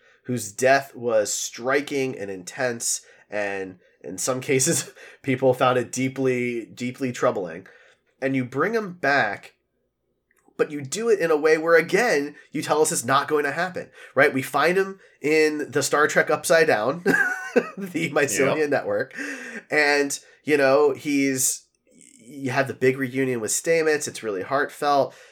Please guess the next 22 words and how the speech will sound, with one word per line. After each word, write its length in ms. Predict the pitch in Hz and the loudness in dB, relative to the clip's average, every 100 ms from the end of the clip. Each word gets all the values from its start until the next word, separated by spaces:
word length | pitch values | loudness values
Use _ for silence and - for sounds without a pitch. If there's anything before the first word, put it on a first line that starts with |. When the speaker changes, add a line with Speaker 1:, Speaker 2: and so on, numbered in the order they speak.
| _ | _
Speaker 1:
you, 140 | 113 | -8
you 80 | 107 | -4
know, 100 | 107 | -2
you're 200 | 92 98 | -4 -8
feeling 340 | - 113 98 90 | -6 -6 -6 0
good 220 | 143 147 | 4 4
about 320 | 135 135 135 | 4 4 6
it, 200 | 131 - - - | 2 0 -10 -8
and 200 | 117 113 | -2 2
then 440 | 170 170 170 175 _ | 4 4 2 -6 _
he 140 | - 127 | -14 -12
can't 460 | - 151 147 147 - _ _ _ _ | -8 -2 0 -2 -8 _ _ _ _
cross 420 | - - 135 123 - | -12 -2 0 0 4
over. 480 | 123 110 76 - _ _ _ _ _ _ _ _ - - | 4 4 -2 -16 _ _ _ _ _ _ _ _ -20 -6
Why 240 | 104 107 | -2 -2
can't 260 | 120 170 185 | 2 0 2
he 80 | 196 | -2
cross 300 | 196 190 214 | -2 0 2
over? 340 | 214 233 247 | 2 2 0
And 160 | - 135 | 0 0
then 80 | |
it's 300 | 170 165 - | 2 0 -4